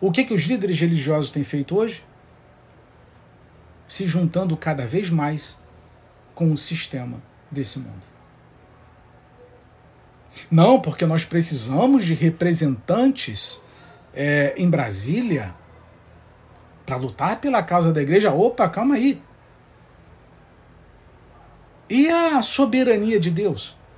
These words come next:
Hã? Não, calma aí. E o Espírito Santo? Estevão teve alguma chance de defesa?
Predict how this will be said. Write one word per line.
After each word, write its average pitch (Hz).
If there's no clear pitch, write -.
Hã? 208
Não, 233
calma 214
aí. 277
E 196
o 294
Espírito 311
Santo? 214
Estevão 226
teve 190
alguma 180
chance 240
de -
defesa? 165